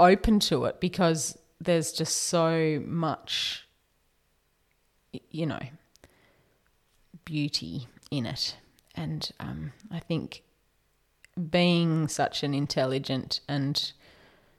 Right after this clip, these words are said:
open-minded person,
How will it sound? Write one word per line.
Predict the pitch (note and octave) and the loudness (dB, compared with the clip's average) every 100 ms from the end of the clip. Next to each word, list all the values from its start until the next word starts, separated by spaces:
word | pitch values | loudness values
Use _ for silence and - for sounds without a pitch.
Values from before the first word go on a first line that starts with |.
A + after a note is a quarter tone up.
| _ _ - | _ _ -6
open-minded | D#3+ D#3 E3+ D3+ D3+ C#3+ C#3+ D3 C#3 C#3 C#3+ - - - _ | -4 -2 -2 -2 -2 -2 -2 -2 -4 -4 -6 -6 -8 -18 _
person, | - D#3+ E3 D#3+ - C#3 G3+ | -4 -2 -2 -2 -4 -4 -6